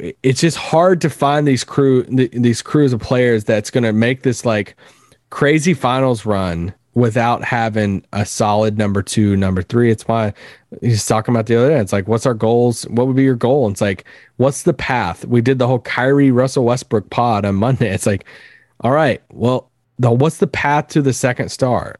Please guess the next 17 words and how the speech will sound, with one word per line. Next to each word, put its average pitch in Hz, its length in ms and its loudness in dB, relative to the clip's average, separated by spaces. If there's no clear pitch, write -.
And, 104 180 0
like, 104 240 -2
that's 113 300 -2
the 104 100 -4
path 104 380 -4
I 98 60 -2
would 98 140 -2
be 90 300 -2
looking 101 280 0
at 92 220 -4
all 90 300 -2
the 101 140 -8
time - 600 -14
if - 140 -12
I - 80 -8
was - 120 -14
Dallas. - 460 -18